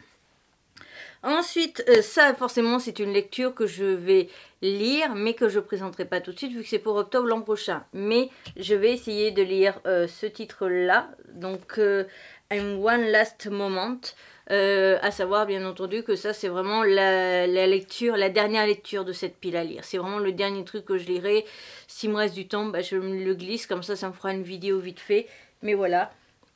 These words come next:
Et ensuite, il faut aussi que je commence un petit peu Chocotan. Donc là, j'ai le tome sept que j'ai eu, pareil, dans le calendrier de l'Avent. J'ai aussi le tome six, mais je sais plus où je l'ai posé.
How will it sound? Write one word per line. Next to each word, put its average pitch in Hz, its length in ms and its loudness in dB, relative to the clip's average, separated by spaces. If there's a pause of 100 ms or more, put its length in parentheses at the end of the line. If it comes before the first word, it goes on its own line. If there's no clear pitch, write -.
(100)
Et 311 220 6
ensuite, 277 720 -4
il 240 120 -2
faut 240 220 -4
aussi 247 460 -2
que 220 260 0
je 202 320 2
commence 339 640 0
un 285 100 2
petit 262 140 -4
peu 262 260 -2
Chocotan. 202 560 0
Donc 190 300 -4
là, 190 100 2
j'ai 185 140 -6
le 170 60 -12
tome 175 200 -6
sept 196 220 -6
que 190 100 -6
j'ai 175 160 -8
eu, 180 100 -8 (160)
pareil, 175 360 -6 (100)
dans 180 80 -8
le 175 60 -8
calendrier 165 480 -10
de 165 40 -10
l'Avent. 180 280 -4 (340)
J'ai 208 160 6
aussi 247 220 4
le - 40 -8
tome 240 200 4
six, 247 500 -8
mais 180 320 -8
je 175 160 -10
sais 170 300 -10 (100)
plus - 240 -12
où 185 220 -10
je 175 100 -8
l'ai 175 380 -4 (160)
posé. 180 400 0